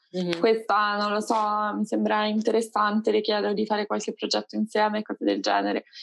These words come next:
Speaker 2: E quindi, secondo me, quello a me ha messo tantissima ansia per quanto riguarda le, le storie, cioè, ehm, voglio che mi rappresentino, cioè per
Speaker 1: Mhm.
Speaker 2: me è quello tantissimo lo stress,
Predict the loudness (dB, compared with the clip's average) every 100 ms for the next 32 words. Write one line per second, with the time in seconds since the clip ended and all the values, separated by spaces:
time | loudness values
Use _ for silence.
0 | -14 -2 2 6 6 4 2 0 -2 0
1 | 2 0 0 0 0 0 0 -2 -2 0
2 | 2 2 2 -2 -8 -6 -2 -2 0 -4
3 | 0 0 2 2 -2 -4 -6 -6 -4 -2
4 | 2 2 2 0 0 0 0 0 -4 -8
5 | _ -20 -6 2 4 4 2 2 0 -2
6 | 0 0 2 2 2 2 0 2 2 0
7 | -4 _ _ -18 0 2 4 2 -2 -2
8 | -4 -4 -6 _ _ _ _ _ _ 0
9 | 4 4 4 4 2 2 2 2 2 0
10 | -2 -2 0 0 0 0 -2 0 0 0
11 | 0 0 0 0 -2 0 0 2 0 0
12 | -2 -2 -2 0 -2 -4 -2 -2 -2